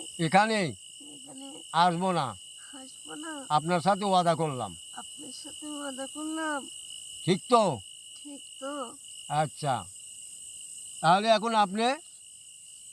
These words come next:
Speaker 1: আপনার স-, সম্মান মতো আপনি বিদায় হন। আমি আপনাকে এই বান টান যা আছে সব ক্লিয়ার করে দিলাম।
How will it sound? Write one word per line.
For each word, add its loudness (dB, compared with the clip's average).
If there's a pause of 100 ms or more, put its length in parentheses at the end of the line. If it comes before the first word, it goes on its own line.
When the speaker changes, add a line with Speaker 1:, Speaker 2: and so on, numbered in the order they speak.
(1120)
Speaker 1:
আপনার 4
স-, 4
সম্মান 4
মতো 4 (1600)
আপনি 2
বিদায় 6
হন। 2 (2500)
আমি 0
আপনাকে 2 (2000)
এই 8
বান 6
টান 4
যা 4
আছে 2
সব 2 (1160)
ক্লিয়ার 0
করে -2
দিলাম। -4